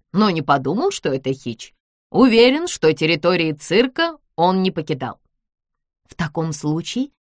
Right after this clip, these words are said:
где-то здесь прячется", со страхом подумала Нэнси. Дэн попросил охранника немедленно принести костюм в гримёрную, а Нэнси велел смотреть в оба и быть начеку, покуда конюха не поймают.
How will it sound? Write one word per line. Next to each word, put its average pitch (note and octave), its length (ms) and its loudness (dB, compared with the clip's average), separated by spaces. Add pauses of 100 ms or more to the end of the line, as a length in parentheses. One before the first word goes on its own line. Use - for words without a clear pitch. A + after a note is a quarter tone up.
(140)
где-то F3+ 440 -4
здесь A#3+ 380 -4
прячется", C#3+ 640 -8 (260)
со F3+ 200 -4
страхом D3+ 440 -4
подумала C#3+ 460 -2
Нэнси. C3 480 -6 (340)
Дэн D#3+ 340 0
попросил D3 560 -4
охранника A3+ 680 -4 (260)
немедленно G#3+ 720 2
принести E3+ 520 -4
костюм D#3+ 480 -6
в D#3 60 -12
гримёрную, C3 640 -4 (280)
а E3+ 120 -2
Нэнси D3 420 -4
велел A#3+ 360 0 (140)
смотреть F3+ 600 -2
в C#3+ 120 -4
оба D#3 320 2 (200)
и F#3+ 100 2
быть D3+ 280 -4
начеку, D3+ 520 -10 (380)
покуда F3+ 460 0
конюха B3+ 580 0 (200)
не E3 200 -2
поймают. C#3 580 -6